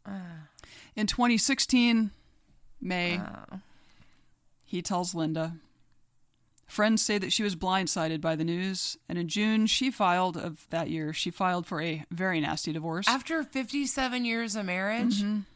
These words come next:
Speaker 1: with no hint of infidelity?
Speaker 2: I mean,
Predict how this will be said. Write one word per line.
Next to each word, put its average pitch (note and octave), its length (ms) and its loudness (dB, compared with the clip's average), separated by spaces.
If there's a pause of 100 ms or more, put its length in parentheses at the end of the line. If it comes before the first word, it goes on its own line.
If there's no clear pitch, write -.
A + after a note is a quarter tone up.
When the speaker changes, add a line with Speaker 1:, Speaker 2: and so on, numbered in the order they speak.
(220)
Speaker 1:
with F#3+ 260 -2
no F#3+ 320 0
hint G3+ 400 -2
of E3 460 0 (640)
infidelity? G#3+ 1040 -2 (1160)
Speaker 2:
I A3 120 4
mean, G3 560 2